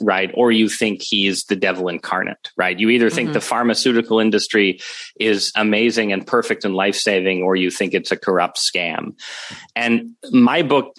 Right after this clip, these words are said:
Speaker 1: definitely comes down somewhere in between, where the point of the book is you can go out to the fringes and have experiences that show you the limits of establishment wisdom, but you also can recognize that the establishment still gets things right.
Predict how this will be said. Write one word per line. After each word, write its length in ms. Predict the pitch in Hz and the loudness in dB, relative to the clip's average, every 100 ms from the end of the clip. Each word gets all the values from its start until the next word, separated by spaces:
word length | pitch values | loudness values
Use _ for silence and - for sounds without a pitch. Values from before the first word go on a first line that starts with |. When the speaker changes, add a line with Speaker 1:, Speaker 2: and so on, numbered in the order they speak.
| - | -2
Speaker 1:
definitely 440 | 139 135 151 131 | 0 2 2 2
comes 340 | 113 117 113 - | 2 0 0 0
down 300 | 95 101 95 | -2 -2 -4
somewhere 460 | - 104 101 95 | -2 0 2 2
in 140 | 90 87 | 2 -2
between, 520 | - 110 98 92 - | -2 0 0 -2 -6
where 140 | 95 95 | -2 0
the 100 | 95 | -2
point 280 | - 123 120 | 0 2 4
of 80 | |
the 60 | 110 | 2
book 260 | 101 104 95 | 2 0 0
is 180 | 90 | 0
you 120 | 98 90 | -2 -2
can 160 | 90 | -4
go 200 | 80 104 | 0 2
out 220 | 120 113 - | 2 0 0
to 80 | |
the 100 | 92 | -2
fringes 520 | - - 113 104 101 107 | -2 0 0 2 0 0
and 80 | |
have 240 | 98 110 110 | -4 -2 -2
experiences 760 | - - 104 101 98 95 90 87 | -4 -2 2 4 2 2 0 0
that 120 | 80 | -2
show 220 | - 98 | 0 2
you 180 | 98 90 | 2 2
the 120 | 85 | 2
limits 360 | 92 104 - 98 | 2 2 0 -2
of 120 | 90 | -2
establishment 640 | - 90 92 92 - 85 | -2 -2 0 -2 -2 -2
wisdom, 440 | 101 117 - 110 101 - - - - - | 2 2 0 0 0 -4 -14 -14 -20 -4
but 160 | 117 | -2
you 200 | 110 117 | 4 4
also 680 | 110 123 131 - 113 107 101 - _ - | 6 4 2 0 2 2 2 -2 _ -4
can 160 | 123 | 0
recognize 600 | 110 104 117 101 104 101 - | 2 0 -2 0 2 2 0
that 160 | 92 | 0
the 100 | 101 | 0
establishment 720 | 98 - 92 95 92 - 95 - | 0 -2 -2 0 -2 0 -2 -2
still 280 | - 98 | 0 2
gets 280 | 90 87 - | 2 -2 -2
things 220 | 85 85 | -4 -4
right. 380 | 98 92 - - | -2 0 -2 -8